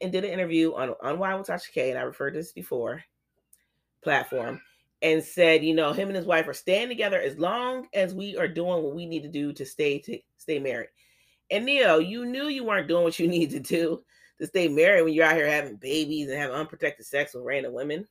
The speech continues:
And I respect Crystal for leaving because, uh, side baby, count your blessings that it was just that and not H I V. Ra-,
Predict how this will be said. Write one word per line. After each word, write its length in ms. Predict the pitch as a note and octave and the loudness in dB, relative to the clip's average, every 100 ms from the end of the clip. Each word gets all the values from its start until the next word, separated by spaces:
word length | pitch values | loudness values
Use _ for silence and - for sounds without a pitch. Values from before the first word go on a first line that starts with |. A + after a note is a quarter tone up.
| _ _ _ _ _ _ _ _ _ | _ _ _ _ _ _ _ _ _
And 120 | A3 | -2
I 80 | C4 | 0
respect 460 | C#4+ C4 - C#4 - | 0 -4 -4 -4 -4
Crystal 280 | A3+ A3+ G#3+ | -8 -8 -8
for 140 | A3 | -8
leaving 340 | A#3 D#4 F3 | -6 -6 -4
because, 420 | D3+ E3+ G3 G3 - _ _ _ _ _ _ _ _ | -6 -4 -2 -4 -8 _ _ _ _ _ _ _ _
uh, 280 | - D#3+ D3+ - | -4 0 0 -4
side 420 | - G#3+ B3 D#4 A#3+ | -10 -2 0 0 0
baby, 600 | F#3 F3+ E3+ D#3+ F3+ - _ _ _ _ _ - - - | -2 0 0 0 0 -6 _ _ _ _ _ -20 -20 -4
count 280 | A3 A#3 F#3 | -2 -2 -6
your 80 | |
blessings 480 | C#3+ F3+ D4+ - C#3 | -2 0 0 -2 -6
that 140 | D3 D3+ | 0 0
it 80 | |
was 120 | D3 E3+ | 0 -4
just 240 | F#3 - | -8 -2
that 300 | G3 B3 G3+ | 0 0 -2
and 80 | D3 | -2
not 160 | F3 - | -2 -2
H 260 | D3+ - | -2 -2
I 140 | G#3 G3+ | -2 -2
V. 300 | A3+ F#4+ - _ _ _ _ _ _ _ _ _ _ | -2 -6 -10 _ _ _ _ _ _ _ _ _ _
Ra-, 160 | D3 | -6